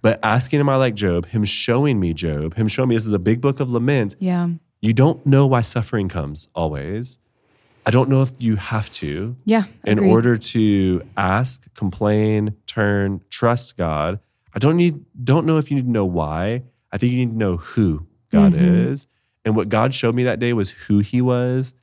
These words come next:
Speaker 1: I trust him, yo. I trust him more. I don't know why all the things happen that happen. Maybe some of it I'll find out one day. Maybe I won't. But this process, yo, not only did he deliver me from this, like, three-year valley, it felt like,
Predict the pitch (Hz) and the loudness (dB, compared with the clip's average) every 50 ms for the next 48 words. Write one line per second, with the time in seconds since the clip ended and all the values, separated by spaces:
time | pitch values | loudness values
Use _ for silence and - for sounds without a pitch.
0 | _ _ _ _ _ _ _ - 101 104 131 147 - - 131 135 - - 123 101 | _ _ _ _ _ _ _ -2 0 2 2 0 2 0 0 0 0 -2 -2 0
1 | 87 82 80 78 82 85 - 92 104 - - 110 117 - - 117 95 90 85 82 | 0 0 0 0 -2 -2 -2 -2 -2 -2 -2 -4 -4 -2 -2 -2 -2 0 -2 -2
2 | 78 76 80 90 101 117 127 - _ _ _ _ - 101 101 110 107 104 117 110 | -2 -2 -4 -4 -4 -4 -6 -8 _ _ _ _ -2 2 4 4 4 4 4 2
3 | 104 98 90 71 90 87 87 82 - 85 82 78 - 80 78 76 - 78 76 78 | 4 2 2 2 0 -2 -2 -2 -2 -4 -4 -4 -4 -6 -6 -6 -6 -6 -4 -4
4 | 76 73 82 76 71 - 69 69 73 85 95 - - - 95 104 113 131 110 - | -4 -4 -4 -6 -6 -6 -6 -6 -6 -8 -10 -12 -2 0 2 2 2 2 0 0
5 | 113 113 104 110 - 98 104 - 101 95 98 113 117 92 113 117 110 110 107 107 | 0 2 2 2 2 0 -2 -2 -2 -2 0 0 -2 -2 -2 -2 -2 0 0 0
6 | 101 95 87 82 87 78 78 80 92 101 107 104 101 92 - _ _ - _ _ | 0 0 0 0 0 -2 -2 -2 -2 0 0 0 0 -2 -6 _ _ -20 _ _
7 | _ _ _ _ _ - 101 - 127 139 127 - - - - 107 104 117 - - | _ _ _ _ _ -4 -2 0 0 0 0 -2 -6 -2 0 0 0 0 0 -2
8 | 131 131 131 131 131 - - 131 131 131 127 127 127 131 127 127 - _ _ _ | -2 0 0 -2 -4 -6 -4 -2 -2 -2 -2 -2 -2 -4 -6 -8 -12 _ _ _
9 | _ _ - 107 113 95 117 127 131 131 127 113 113 117 101 107 98 87 85 82 | _ _ -2 0 0 2 2 2 2 2 2 0 -2 -2 -2 0 -2 0 -2 -2
10 | 80 104 104 110 110 110 110 107 - - 92 90 87 87 87 85 - - 92 85 | -2 -2 -2 0 -2 -2 -2 -4 -4 -4 -4 -2 -2 -2 -2 -4 -4 -4 -4 -4
11 | 80 73 - - _ _ _ _ _ _ _ - 87 92 92 92 92 92 90 82 | -4 -6 -8 -12 _ _ _ _ _ _ _ -6 -4 -2 -2 0 0 -2 -2 -2
12 | 73 - 73 73 78 85 92 98 98 98 - 101 101 95 - 104 101 98 104 107 | -4 -4 -4 -4 -4 -4 -4 -4 -4 -6 -6 -8 -8 -6 -4 -4 -2 -2 -2 -4
13 | 107 107 107 104 107 - | -4 -2 -4 -6 -8 -10